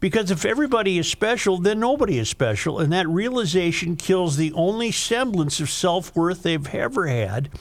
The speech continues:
and they see it as an attack on themselves and their entire generation. As a result, I suspect you could say that the level of prevalence and activism revolving around identity politics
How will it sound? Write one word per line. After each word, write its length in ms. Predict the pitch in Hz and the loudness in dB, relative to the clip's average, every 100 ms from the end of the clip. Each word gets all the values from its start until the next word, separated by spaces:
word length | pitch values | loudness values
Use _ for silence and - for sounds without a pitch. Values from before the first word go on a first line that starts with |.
| - - - - | -18 -20 -20 -4
and 160 | 143 143 | 0 0
they 100 | 151 | 0
see 320 | - 214 233 | -2 -2 0
it 140 | 208 | 0
as 160 | 175 156 | 0 2
an 100 | 165 | 2
attack 500 | 175 - 160 147 151 | 0 0 0 0 0
on 160 | 151 143 | 0 0
themselves 640 | 156 147 - 120 127 131 | 0 0 0 0 0 0
and 140 | 135 | 0
their 160 | 131 131 | 0 0
entire 340 | 139 131 117 | 0 0 0
generation. 840 | 120 143 123 131 170 202 - 85 - - - - - - - - - - - - - - | 0 -2 0 0 0 0 -2 -4 -8 -18 -20 -20 -20 -20 -20 -20 -20 -20 -20 -20 -10 -2
As 160 | 151 | 2
a 80 | 160 | 2
result, 440 | 175 135 180 240 | 2 4 2 2
I 100 | 220 | 2
suspect 500 | 151 156 - 175 180 | 0 -2 -2 -2 0
you 120 | 196 151 | -2 -2
could 160 | 135 | -2
say 200 | - 139 | 0 0
that 180 | 135 127 | 0 -2
the 100 | 135 | 0
level 380 | 123 135 160 165 | 2 2 2 0
of 120 | 131 | -2
prevalence 640 | - 165 165 175 180 170 | -2 -2 0 0 0 0
and 100 | 147 | -2
activism 800 | 117 151 156 156 123 117 117 120 | -2 -2 -2 -2 0 -2 -2 -2
revolving 540 | 120 110 117 127 147 131 | -2 0 0 0 0 0
around 320 | 117 113 117 | 0 0 0
identity 460 | 113 120 135 123 | 0 0 0 -2
politics 760 | 110 - 170 180 - 123 107 | -4 -4 -2 -2 0 -2 -2